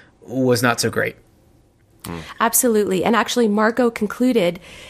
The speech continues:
Speaker 2: "Data collection and analysis shortcomings, as well as powerful cognitive biases, can lead to erroneous conclusions about the purported lunar effect on human affairs," end quote.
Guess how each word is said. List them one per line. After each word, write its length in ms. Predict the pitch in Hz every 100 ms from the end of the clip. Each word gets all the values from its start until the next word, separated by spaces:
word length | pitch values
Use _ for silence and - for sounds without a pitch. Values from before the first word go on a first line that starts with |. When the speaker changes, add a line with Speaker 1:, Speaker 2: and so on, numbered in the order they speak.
| - -
Speaker 2:
"Data 260 | 262 269
collection 600 | 294 302 285 285 330 330
and 160 | - 220
analysis 540 | 202 190 220 254 320
shortcomings, 800 | 311 - 359 - 240 226 220 214 - - -
as 160 | 202 208
well 140 | 208
as 100 | 196
powerful 540 | - - 220 226 - 226
cognitive 540 | - 214 220 202 190
biases, 640 | 185 220 277 - 190 202
can 320 | - 190 180 175
lead 320 | 202 220 220
to 160 | - -
erroneous 460 | 170 196 233 247
conclusions 720 | - 247 - 247 175 156 175 - - -
about 300 | 175 185 175
the 80 | 170
purported 600 | 185 175 - 208 208 202
lunar 280 | 185 185 180
effect 420 | 175 - 160 165
on 120 | 156 160
human 380 | - 151 156 -
affairs," 680 | 180 - - - - - -
end 240 | - 139 -
quote. 400 | - - - -